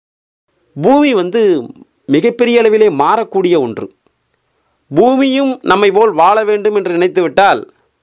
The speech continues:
நம்மை மாற்றிவிடும். ஒரு விண்கலம், ஒரு செயற்கையான விண்கலத்தை நாம் இன்று எய்வதற்கு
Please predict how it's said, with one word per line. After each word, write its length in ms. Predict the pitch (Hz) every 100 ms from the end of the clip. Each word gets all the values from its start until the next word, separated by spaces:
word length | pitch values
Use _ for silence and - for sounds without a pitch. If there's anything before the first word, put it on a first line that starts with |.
| _
நம்மை 180 | 147 156 139
மாற்றிவிடும். 460 | 165 160 170 107 - _ _ _ _ _ _ _ _ -
ஒரு 140 | 202
விண்கலம், 420 | 190 233 247 175 - _ _ _ _ _ _ 143
ஒரு 160 | 165 156
செயற்கையான 520 | 175 220 226 220 233 240
விண்கலத்தை 400 | 196 202 214 185 190
நாம் 140 | 175 165 - _ _ 175
இன்று 240 | 180 175 160 151
எய்வதற்கு 540 | 180 214 196 165 -